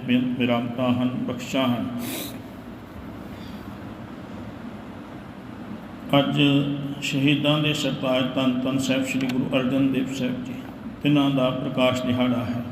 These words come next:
ਸਾਰਿਆਂ ਤੋਂ ਪਹਿਲੋਂ ਸਮੂਹ ਸੰਗਤਾਂ ਨੂੰ ਸਾਹਿਬਾਂ ਦੇ ਪ੍ਰਕਾਸ਼ ਪੁਰਬ ਦੀਆਂ ਲੱਖ ਲੱਖ ਵਧਾਈਆਂ। ਗੁਰੂ ਮਿਹਰ ਕਰਨ, ਸਾਨੂੰ ਆਪਣੇ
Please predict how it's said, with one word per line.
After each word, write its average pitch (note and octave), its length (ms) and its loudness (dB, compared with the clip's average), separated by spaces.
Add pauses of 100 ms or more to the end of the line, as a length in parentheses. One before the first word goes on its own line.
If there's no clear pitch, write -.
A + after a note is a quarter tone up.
(2250)
ਸਾਰਿਆਂ D3 380 6
ਤੋਂ C#3+ 180 -2
ਪਹਿਲੋਂ C#3 420 2
ਸਮੂਹ D3 260 0
ਸੰਗਤਾਂ B2+ 480 2
ਨੂੰ C3 120 2
ਸਾਹਿਬਾਂ C3+ 360 2
ਦੇ C3 120 -2
ਪ੍ਰਕਾਸ਼ B2 480 0
ਪੁਰਬ B2+ 260 -2
ਦੀਆਂ B2+ 420 6
ਲੱਖ B2+ 240 0
ਲੱਖ B2+ 240 -2
ਵਧਾਈਆਂ। A#2+ 480 2
ਗੁਰੂ B2 320 0
ਮਿਹਰ C#3 220 6
ਕਰਨ, B2+ 380 -2 (2750)
ਸਾਨੂੰ D3+ 580 4
ਆਪਣੇ C#3 600 4